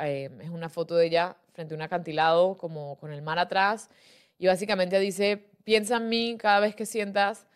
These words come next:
la brisa pegar tu cara o el sonido del mar",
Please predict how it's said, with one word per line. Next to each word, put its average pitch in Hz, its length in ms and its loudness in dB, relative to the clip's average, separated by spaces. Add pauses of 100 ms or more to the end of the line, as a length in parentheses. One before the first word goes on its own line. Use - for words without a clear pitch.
(340)
la 175 120 2
brisa 185 300 2
pegar 180 260 6
tu 185 100 -8
cara 180 560 4
o 170 140 0
el 165 60 -2
sonido 170 280 -4
del 180 120 4
mar", 180 460 -2